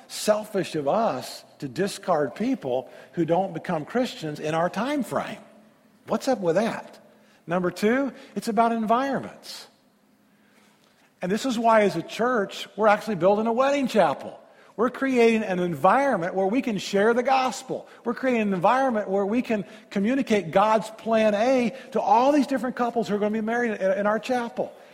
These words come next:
We're creating an environment where we can leverage this for the kingdom of God. It's exactly what we do on a Sunday morning as well. So you invite some of your friends to church,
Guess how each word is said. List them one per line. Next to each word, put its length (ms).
We're 140
creating 340
an 160
environment 600
where 140
we 140
can 260
leverage 480
this 180
for 120
the 80
kingdom 400
of 100
God. 400
It's 140
exactly 480
what 100
we 140
do 120
on 120
a 60
Sunday 420
morning 420
as 160
well. 480
So 100
you 180
invite 480
some 200
of 60
your 120
friends 480
to 100
church, 680